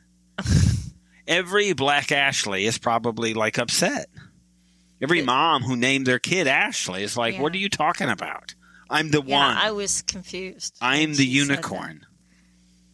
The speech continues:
Speaker 2: It's bad when you're like, you know, like, you have go-to jokes that you use, and that's
Speaker 1: Uh-huh.
Speaker 2: probably one of hers.
Speaker 1: Uh-huh.
Speaker 2: And so that's it, and it's just
Speaker 1: And
Speaker 2: wrong.
Speaker 1: they just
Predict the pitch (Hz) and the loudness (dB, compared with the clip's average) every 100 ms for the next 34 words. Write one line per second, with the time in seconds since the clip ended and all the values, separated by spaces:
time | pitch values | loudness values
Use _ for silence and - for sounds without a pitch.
0 | _ _ _ _ _ - - 190 - - | _ _ _ _ _ -16 -6 2 2 2
1 | 127 139 131 113 110 107 107 104 98 98 | 2 2 2 0 -2 0 0 0 0 -2
2 | 87 - _ - 147 131 127 123 117 113 | -4 -10 _ -2 2 2 2 2 2 0
3 | 117 117 - 123 104 110 107 - - 104 | 0 0 2 0 0 0 0 -2 -2 -2
4 | 113 113 107 117 - 104 110 196 107 104 | -2 -2 -4 -6 -8 -4 -4 0 0 0
5 | 107 101 104 101 98 98 98 101 - - | -2 -4 -4 -4 -6 -4 -4 -4 -8 -10
6 | 180 175 165 135 - _ _ _ _ _ | -10 -10 -10 -18 -20 _ _ _ _ _
7 | _ _ _ _ _ _ _ _ _ _ | _ _ _ _ _ _ _ _ _ _
8 | 113 110 113 113 - 107 110 104 107 - | -6 0 2 2 2 0 0 -2 -6 -2
9 | 110 - - _ _ - 185 180 185 180 | -2 -2 -10 _ _ -10 -4 -4 -4 -4
10 | - | -6